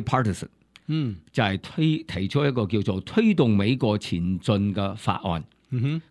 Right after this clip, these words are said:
Speaker 1: 噉呢個法案呢，允許每個電動車製造商呢，可以再賣多四十萬架車，都可以享有七千蚊美金嘅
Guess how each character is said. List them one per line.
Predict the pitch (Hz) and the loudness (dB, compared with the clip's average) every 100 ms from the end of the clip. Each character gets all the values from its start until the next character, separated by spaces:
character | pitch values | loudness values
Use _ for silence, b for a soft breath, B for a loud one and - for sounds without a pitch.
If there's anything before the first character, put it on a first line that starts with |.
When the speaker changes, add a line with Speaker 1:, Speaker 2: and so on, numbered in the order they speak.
| - | 0
Speaker 1:
噉 | 180 | 2
呢 | 190 | 2
個 | |
法 | 135 120 | 2 0
案 | - 113 | 2 2
呢， | 131 143 b b b b | 2 0 b b b b
允 | 110 117 160 147 | 2 4 4 4
許 | 117 143 - | 4 2 0
每 | 147 107 120 | 0 2 2
個 | 147 | 2
電 | 120 117 107 | 4 4 4
動 | 110 | 4
車 | 110 147 | 2 2
製 | 123 110 | 2 0
造 | 107 | 0
商 | 107 143 139 | 0 2 2
呢， | 143 139 - _ b b b b - | 2 0 -6 _ b b b b 0
可 | 135 | 2
以 | 151 | 2
再 | 147 127 120 117 120 - - | 2 2 6 6 4 0 2
賣 | 113 117 | 4 4
多 | 117 147 | 4 2
四 | - 110 107 | 4 2 4
十 | 101 | 4
萬 | 101 101 | 4 4
架 | 98 | 2
車， | 139 131 - _ | 2 0 -2 _
都 | - 139 | 0 2
可 | 117 120 | 4 4
以 | |
享 | 98 107 123 | 4 4 6
有 | 104 113 | 4 2
七 | - 156 156 - | 2 2 0 -2
千 | - 147 135 | 2 4 6
蚊 | 131 131 | 4 2
美 | 98 107 | 0 0
金 | 123 120 | 0 0
嘅 | 101 | 0